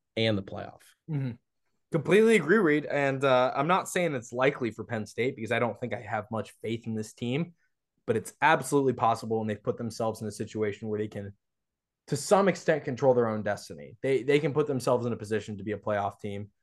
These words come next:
Speaker 2: one way or another, depending on how things break. They are certainly not out of it yet.
Speaker 1: I'm with
Speaker 2: All
Speaker 1: you.
Speaker 2: right.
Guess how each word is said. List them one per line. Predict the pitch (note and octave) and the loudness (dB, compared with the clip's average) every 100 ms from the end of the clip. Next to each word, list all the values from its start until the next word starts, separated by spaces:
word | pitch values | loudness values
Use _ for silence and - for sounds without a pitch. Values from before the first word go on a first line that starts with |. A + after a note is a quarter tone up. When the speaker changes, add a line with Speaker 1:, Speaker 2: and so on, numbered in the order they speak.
| _ - | _ -2
Speaker 2:
one | C3+ C#3 | 2 4
way | C3+ | 6
or | B2 A2+ | 6 4
another, | G#2+ G#2+ G#2 | 0 -2 -6
depending | - D3 C3+ | -2 0 0
on | A#2+ | 0
how | A2+ G#2+ | 0 0
things | - G#2 G2 | -2 -8 -6
break. | - G#2+ G#2+ - _ _ - | -2 0 -2 -6 _ _ 4
They | B2 | 6
are | G#2 | 6
certainly | - - C#3+ B2+ B2 A#2 | 0 0 2 2 -2 -4
not | A#2 A2+ A2 A2 - | -2 2 2 0 -2
out | G#2+ G#2+ G2+ | 2 2 0
of | |
it | G#2 G2+ G2 | -6 -8 -12
yet. | G2 G2+ - - _ _ _ _ _ _ _ _ _ _ _ _ _ _ _ _ _ _ _ _ _ _ _ _ _ _ _ _ _ _ _ _ _ | -14 -14 -16 -20 _ _ _ _ _ _ _ _ _ _ _ _ _ _ _ _ _ _ _ _ _ _ _ _ _ _ _ _ _ _ _ _ _
Speaker 1:
I'm | F#2 | 2
with | G#2+ | 6
Speaker 2:
All | E3 | 6
Speaker 1:
you. | |
Speaker 2:
right. | C#3 | 4